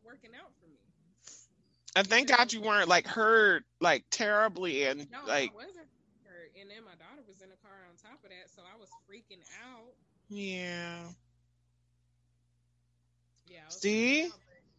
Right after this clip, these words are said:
Speaker 1: ended up working out for us.
Speaker 2: Opportunities, what yods are called, God, it's like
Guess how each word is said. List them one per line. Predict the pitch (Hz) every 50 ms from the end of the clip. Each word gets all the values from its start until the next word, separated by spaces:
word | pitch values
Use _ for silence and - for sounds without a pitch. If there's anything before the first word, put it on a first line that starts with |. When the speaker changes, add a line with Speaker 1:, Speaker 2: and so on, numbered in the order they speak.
| _ _
Speaker 1:
ended | 208 208 196 202
up | 202 202 196
working | 196 196 196 196 196 185 190
out | 196 202 185 _ _
for | 180 156 143 135 135 123
us. | 147 165 _ 180 175 175 _ - _ _ _ _ _ _ _ _ _ _ _ _ _ _ _ _ _
Speaker 2:
Opportunities, | 180 202 220 - - 247 226 - 254 240 240 240 233 220 208 202 196 196 202 - - -
what | - 196 185 165 113 123
yods | 165 185 180 180 185 190 180 190
are | 185
called, | 180 - 202 175 175 170 165 170 165 -
God, | 175 170 165 165 165 165 156 -
it's | - 180 - -
like | 160 165 165